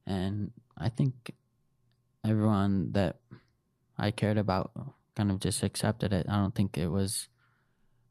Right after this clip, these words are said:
I don't think it was too tough for anyone to handle, you know? I think everyone just kinda respects your choice.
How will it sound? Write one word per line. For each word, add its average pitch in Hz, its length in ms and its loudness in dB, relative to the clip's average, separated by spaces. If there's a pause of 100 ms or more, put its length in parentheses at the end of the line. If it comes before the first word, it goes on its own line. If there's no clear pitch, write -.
(180)
I 113 60 -2
don't 104 180 0
think 107 220 -2
it - 100 0
was 95 680 -2 (1400)
too - 160 -2
tough - 280 -2
for - 100 -4
anyone 95 320 4
to - 140 -2
handle, 95 500 0 (580)
you - 80 -2
know? 98 200 0 (380)
I - 60 -6
think - 240 -2
everyone 92 300 2
just - 160 -6
kinda 92 180 2
respects - 500 -4
your - 100 -2
choice. - 520 -4